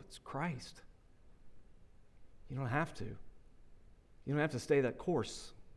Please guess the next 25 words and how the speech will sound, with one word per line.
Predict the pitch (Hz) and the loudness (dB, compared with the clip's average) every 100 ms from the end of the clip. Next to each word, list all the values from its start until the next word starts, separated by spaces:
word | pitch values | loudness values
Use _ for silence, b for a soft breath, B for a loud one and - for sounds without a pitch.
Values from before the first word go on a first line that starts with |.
| - | -12
You've | 147 120 | -6 0
been | |
given | 110 147 | 4 6
an | 131 | 6
invitation, | 131 110 147 135 127 | 2 2 4 4 2
an | 113 | 2
offer, | 117 127 117 | 2 2 2
a | 110 | 0
hand | 107 123 113 101 b b b - | 2 0 0 -4 b b b -8
that | - | -6
says, | 110 | -6
"Come | - 131 | -2 -2
and | 117 | 0
follow | - 110 107 | 0 2 2
me." | 120 139 | 0 -2
Instead, | 98 - 160 120 80 | -4 -2 -2 -2 -4
repent, | 110 - 127 135 131 b b b b b - - - - - - - - - - - | -8 -4 -2 -2 -4 b b b b b -16 -18 -18 -20 -20 -20 -20 -20 -20 -20 -8
change | - 139 135 | -2 0 0
course, | - 98 113 - - - - - - - - | -2 -2 -4 -10 -14 -16 -18 -20 -20 -18 -6
believe | 127 131 127 | 4 6 6
this | 120 | 2
good | - 117 | 0 0
news, | 117 113 104 - - - | 0 0 -2 -6 -10 -6
follow | 123 135 127 110 107 | -4 -2 -4 -6 -8
me. | 113 92 | -6 -6